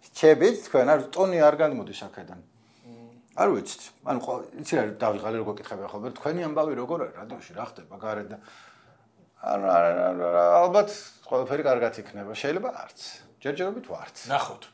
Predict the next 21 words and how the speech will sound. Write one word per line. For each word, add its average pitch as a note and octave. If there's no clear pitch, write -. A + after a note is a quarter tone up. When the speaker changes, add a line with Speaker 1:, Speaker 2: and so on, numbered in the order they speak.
Speaker 2:
ნახოთ. -
Speaker 1:
ნახოთ. -
მადლობა, A2+
ვინც, A#2
ა, -
გვიყურეთ D3+
კომენტარებში. A#2+
გამოცდებთან C#3
დაკავშირებით -
თქვენი -
Speaker 2:
ხო, G4
Speaker 1:
გამოცდილება -
Speaker 2:
თვითონ A#2+
Speaker 1:
როგორი -
იყო? A#3
Speaker 2:
გამოცდილება A#2+
აქვთ, C3+
რა. C3
Speaker 1:
როგორი A#2+
გქონდათ? C#3+
კარგი, -